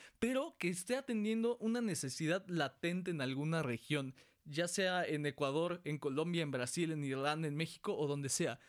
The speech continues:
¿Para qué? Para que la espiritualidad deje de ser un concepto abstracto y la fe deje de ser una superstición. Hay que entender algo muy importante.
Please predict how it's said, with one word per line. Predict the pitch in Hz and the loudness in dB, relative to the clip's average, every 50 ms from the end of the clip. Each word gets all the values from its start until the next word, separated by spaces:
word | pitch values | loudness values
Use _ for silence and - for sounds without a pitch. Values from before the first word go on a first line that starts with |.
| - - - | -20 -20 -8
¿Para | - - 160 156 151 - | -4 -2 0 0 -2 -2
qué? | - - 214 247 466 - - - - _ | -2 0 0 0 -2 -6 -12 -20 -10 _
Para | - 180 180 175 | -2 0 0 0
que | - 208 | 0 0
la | 196 190 | 0 0
espiritualidad | - - _ - 214 208 202 208 180 180 196 208 208 220 240 233 233 262 254 220 - - | -2 -4 _ -2 -2 0 0 0 -2 -2 -2 0 0 0 0 2 2 2 2 0 -2 -6
deje | - 170 - 247 269 - - 262 | -12 -6 -2 -2 0 0 0 0
de | 208 | 0
ser | - - 254 | 2 2 2
un | 247 247 240 | 0 0 2
concepto | - 190 180 180 - - 226 - - 214 202 | 0 0 0 2 0 0 -2 0 0 0 2
abstracto | 185 - 165 156 - - - - 214 214 226 226 - _ - - - _ _ _ _ _ _ | 2 2 0 0 -2 -4 -4 0 0 0 0 0 -4 _ -10 -10 -10 _ _ _ _ _ _
y | - 170 175 | -2 0 2
la | 180 190 190 | 2 0 0
fe | - - 208 226 247 277 262 | -2 -2 0 0 0 -2 -4
deje | 208 220 226 - 226 208 | -4 -4 -4 -2 -2 -2
de | 170 | -2
ser | 165 - 214 | -2 -2 -2
una | 214 214 208 | 0 0 -2
superstición. | 196 - 151 - - 151 135 139 - - 143 131 - - 202 196 196 185 - _ _ _ _ _ _ _ - | -2 -4 -6 -4 -2 -2 -2 -2 -4 -4 -4 -2 0 0 0 0 0 -2 -8 _ _ _ _ _ _ _ -2
Hay | 247 302 | -2 0
que | - 440 | 0 -2
entender | 392 - 302 208 202 220 233 262 262 - - | -2 -2 -2 0 0 0 0 0 -2 -4 -2
algo | 190 226 247 240 254 233 - | 0 0 0 0 -2 -4 -2
muy | - 190 202 226 240 247 | -2 0 0 2 2 2
importante. | 247 208 - 151 139 - - 165 165 160 131 - - | 2 0 -2 -4 -4 -2 0 0 0 0 -4 -6 -14